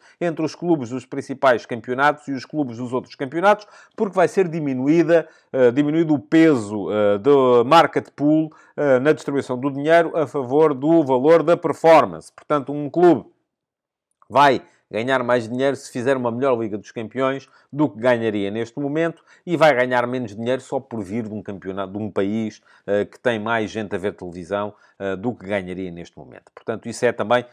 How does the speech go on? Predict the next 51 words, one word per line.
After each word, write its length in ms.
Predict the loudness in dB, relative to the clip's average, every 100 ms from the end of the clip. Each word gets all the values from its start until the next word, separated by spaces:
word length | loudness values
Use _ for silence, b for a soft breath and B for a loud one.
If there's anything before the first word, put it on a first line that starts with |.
| b
um 140 | -12 2
dado 260 | 2 2
positivo. 440 | -4 -12 -12 -16 -12
Mas 160 | -4 -2
a 40 |
grande 220 | -2 -4
questão 260 | -8 -8 -8
que 80 | -10
se 60 |
coloca 320 | -2 0 2
aqui 340 | -2 -2 -10 -12 b -10
na 80 | -8
distribuição 480 | -6 -8 -8 -8 -10
do 100 | -10
dinheiro 300 | -4 -4 -2
tem 220 | -6 -8
que 80 | -6
ver 180 | -6
com 160 | -4 -4
outra 260 | -4 -4 -4
coisa, 360 | 0 -2 -4
que 180 | -2 2
é 200 | 2 0 _ _ _
quem 140 | -6
é 100 | -6
que 100 | 0
vai 140 | 0 0
presidir 420 | -4 -8 -4 -2
a 60 |
distribuição 460 | -2 -4 -12 -10 -12
do 100 | -12
dinheiro. 300 | -8 -6 -8 b b -4
E 60 |
esta 220 | -4 -2 -4
é 60 |
a 40 | -4
questão 240 | -6 -6
que 80 | -4
se 60 |
vai 120 | -4 -4
colocar 560 | -4 -4 2 2 2 B B
nos 140 | -8 -8
próximos 560 | 2 2 2 -4 -8
vinte, 260 | -4 -6 -6
trinta, 340 | -6 -4 -4
quarenta, 380 | -4 0 -2 -2
cinquenta 460 | -8 -8 -8 -6 -6
anos 240 | -6 -8
do 100 | -12
futebol 300 | -14 -8 -6
mundial. 540 | -6 -8 -6 -6 -8